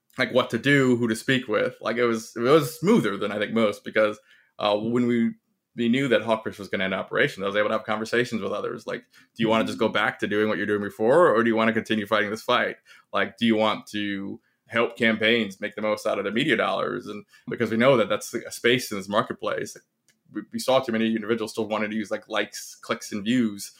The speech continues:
to make decisions about, "Are we changing hearts and minds?" So it was easier to just have these conversations with my colleagues to see who wanted to continue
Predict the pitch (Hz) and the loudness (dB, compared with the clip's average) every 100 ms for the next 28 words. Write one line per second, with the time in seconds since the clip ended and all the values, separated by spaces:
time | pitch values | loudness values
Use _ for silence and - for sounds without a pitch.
0 | _ _ 107 107 104 - - _ - 139 | _ _ -2 0 -2 -6 -20 _ -2 0
1 | 123 117 104 101 101 98 - _ - 123 | 2 2 2 2 2 2 0 _ 0 4
2 | 123 113 113 104 101 101 98 113 110 95 | 4 4 2 0 -2 -2 0 0 0 -2
3 | 95 98 107 104 95 - _ _ 117 131 | -6 -6 -2 0 0 -6 _ _ -4 2
4 | 151 143 92 95 - 107 101 101 - 120 | 4 4 0 -6 -2 0 0 -2 -4 -2
5 | 113 117 110 104 107 104 98 95 101 101 | 0 0 0 0 -2 -2 -4 -8 -6 0
6 | 135 151 110 104 113 - _ - - 131 | 4 4 4 0 -8 -18 _ -8 0 4
7 | 123 117 113 107 110 113 110 107 101 113 | 4 4 2 2 4 4 2 -4 0 0
8 | 107 107 104 | 2 -2 -4